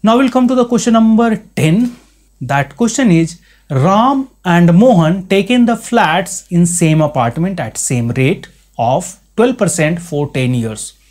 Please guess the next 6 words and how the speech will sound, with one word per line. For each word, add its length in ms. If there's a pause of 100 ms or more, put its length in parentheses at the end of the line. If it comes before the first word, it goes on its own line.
(160)
Same 300
rate 200
also, 320
same 280
apartment 480
also 460